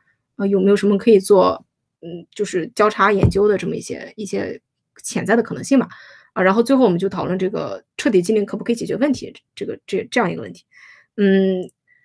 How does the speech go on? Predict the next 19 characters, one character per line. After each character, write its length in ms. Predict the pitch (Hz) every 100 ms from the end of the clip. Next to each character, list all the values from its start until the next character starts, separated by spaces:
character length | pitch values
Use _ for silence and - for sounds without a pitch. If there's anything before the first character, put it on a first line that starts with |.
| _ _ -
这 160 | 392
个 80 | 262
问 140 | 226 269
题 400 | 226 202 202 -
就 220 | - 285 220
其 180 | -
实 100 | 269
有 140 | 277 269
很 160 | 240
多 140 | 175 202
做 140 | 233
研 120 | 196
究 140 | 190 220
的 100 | 214
就 320 | 214 208 - _
讨 160 | -
论 140 | 151 220
过， 300 | 240 196 _ _ _ _ _ _ _ - - -
呃， 420 | 190 175 156